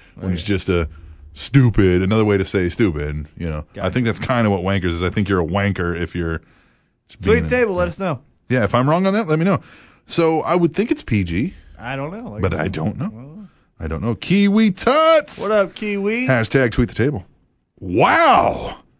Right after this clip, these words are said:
Speaker 1: J R is gonna be commentating for G F W N J P W, hashtag Wrestle Kingdom nine. Never thought I'd see J R commentate for anyone else.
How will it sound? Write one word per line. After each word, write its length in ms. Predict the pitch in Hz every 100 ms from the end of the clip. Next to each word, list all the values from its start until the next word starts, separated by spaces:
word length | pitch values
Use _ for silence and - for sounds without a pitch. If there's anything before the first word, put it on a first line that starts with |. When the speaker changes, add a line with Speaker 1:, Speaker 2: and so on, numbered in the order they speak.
| _ _ -
Speaker 1:
J 240 | 165 208
R 160 | 202 240
is 100 | 147
gonna 140 | 160
be 80 | 139
commentating 500 | 131 165 160 175 175
for 80 | 120
G 200 | 113 160
F 80 | 135
W 260 | 156 160
N 180 | 156 170
J 160 | 147 123
P 160 | 160 151
W, 380 | 165 151 131
hashtag 680 | 117 151 151 165 160 156 - - - -
Wrestle 320 | 117 131 123
Kingdom 300 | 151 147 123
nine. 280 | 143 139 101
Never 200 | 147 156
thought 180 | 156
I'd 140 | 147 120
see 140 | 127
J 260 | 104 110 127
R 140 | 113
commentate 520 | - 110 101 95 101
for 200 | - 87 -
anyone 600 | 95 98 107 107 110 120 - _
else. 500 | 80 69 - -